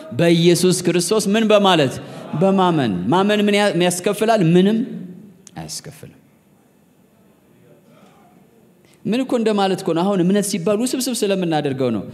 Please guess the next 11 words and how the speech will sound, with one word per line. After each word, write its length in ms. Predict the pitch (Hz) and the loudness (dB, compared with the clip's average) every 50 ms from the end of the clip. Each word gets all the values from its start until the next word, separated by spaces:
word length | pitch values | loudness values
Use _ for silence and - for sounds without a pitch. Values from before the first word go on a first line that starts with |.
| - - - - - - - - - - - - - - - | -18 -20 -20 -20 -18 -16 -16 -16 -16 -18 -20 -20 -20 -14 -8
ምሳ 200 | - 123 131 - - 123 104 95 90 | -6 -6 -4 -4 -2 -4 -4 -4 -4
ል-፣ 260 | 98 104 120 131 117 131 - 90 101 92 85 80 - | -4 -2 -2 -4 -4 -6 -6 -6 -6 -6 -6 -6 -6
ምሳ 200 | - 110 107 - 120 92 | -6 -6 -4 -4 -4 -4
ልት-፣ 260 | 90 92 95 95 - - - - - _ _ - | -4 -6 -8 -10 -12 -18 -20 -20 -20 _ _ -12
ማን 180 | 98 98 95 95 90 | -10 -8 -8 -8 -8
ልበል? 260 | 87 85 85 82 82 | -8 -8 -8 -8 -8
አንድ 200 | 82 85 82 80 | -8 -8 -10 -10
ሰው 200 | 78 - 80 73 - - - _ _ _ _ _ _ _ _ _ _ _ _ | -10 -10 -12 -14 -16 -20 -20 _ _ _ _ _ _ _ _ _ _ _ _
"ፓስተር 300 | - 95 - - 104 92 | -14 -12 -10 -10 -8 -6
ኑሬ 180 | 101 113 127 156 175 160 143 - - - - - - - - _ - | -6 -4 -4 -4 -4 -6 -8 -12 -16 -20 -20 -20 -20 -20 -20 _ -12
ምሳ 220 | 101 101 98 - | -10 -8 -8 -8